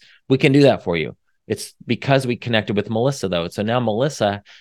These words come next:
has a whole other business. We've helped accelerate her business. There's no way that she could have done that as quickly as she did because we were, we ha-, already had those resources, and we just,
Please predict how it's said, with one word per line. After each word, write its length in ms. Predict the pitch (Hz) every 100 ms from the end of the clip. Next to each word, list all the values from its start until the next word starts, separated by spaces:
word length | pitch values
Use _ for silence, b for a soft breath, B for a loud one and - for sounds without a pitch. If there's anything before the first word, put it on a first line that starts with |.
| B -
has 200 | 117 113
a 100 | 104
whole 520 | 107 127 135 139 135
other 440 | 131 123 117 101 -
business. 640 | 127 127 123 92 82 - - B B B
We've 160 | 123 131
helped 240 | 135 127
accelerate 800 | 110 - - 117 123 113 104 -
her 200 | - 110
business. 580 | 95 107 104 87 - - _
There's 320 | - 117 123 120
no 160 | 117
way 200 | 117 117
that 120 | 104
she 160 | - 104
could 160 | - 98
have 100 | 87
done 180 | 101
that 140 | 98 90
as 120 | 87
quickly 360 | - - 95 90
as 60 |
she 160 | - 87
did 320 | 90 87 - _ b b b b b -
because 340 | 104 110 92
we 140 | 104
were, 260 | 123 123 - _
we 180 | 98 107
ha-, 160 | 104 -
already 240 | 107 117 110
had 280 | 95 110 101
those 220 | 98 101
resources, 680 | 113 110 95 87 - 76 87
and 140 | 90
we 100 | 101
just, 380 | 95 107 -